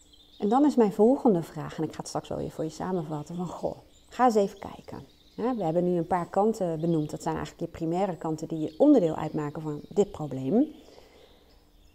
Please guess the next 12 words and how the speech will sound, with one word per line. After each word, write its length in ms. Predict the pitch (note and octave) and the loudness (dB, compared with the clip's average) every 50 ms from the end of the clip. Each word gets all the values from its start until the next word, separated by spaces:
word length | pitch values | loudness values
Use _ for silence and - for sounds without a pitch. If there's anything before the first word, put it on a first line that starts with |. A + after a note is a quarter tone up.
| _ _ _ _ _ _ _ _ _ _ _ _ - - _ - - | _ _ _ _ _ _ _ _ _ _ _ _ -20 -20 _ -20 -20
Probeer 380 | - - C#4 C#4+ D#4+ E4+ E4+ D#4+ | 0 2 4 4 6 4 4 4
eens 120 | C4+ A3+ | 4 6
even 520 | A#3 B3+ B3+ B3 - G3 F3+ E3+ - - E3 - - - - - _ _ _ - - | 8 8 6 6 6 2 2 2 0 -4 -6 -8 -14 -18 -20 -20 _ _ _ -2 -2
rustig 300 | C#4+ - - - G#3 - | 0 0 0 -6 -10 -10
te 80 | - | -10
gaan 180 | E3+ - D#3+ D3+ | -10 -8 -6 -6
zitten 380 | D3 E3 A#3+ B3 - E4 F4+ G4 E4 - - - _ _ _ _ _ _ _ - _ _ _ _ _ _ _ _ _ _ _ | 2 2 2 2 2 0 0 0 -2 -6 -12 -20 _ _ _ _ _ _ _ -20 _ _ _ _ _ _ _ _ _ _ _
en 80 | - | -14
ga 160 | F#3 - - D4+ | -12 -10 -10 -10
eens 160 | D4+ - - | -10 -4 0
even 260 | C4 B3 - - - | 0 0 0 -2 -4
kijken, 640 | - G#3 G#3+ A3+ B3 B3 B3 B3+ C4+ E4+ F4 D#4+ | -2 0 2 2 2 2 0 -4 -4 -4 -4 -6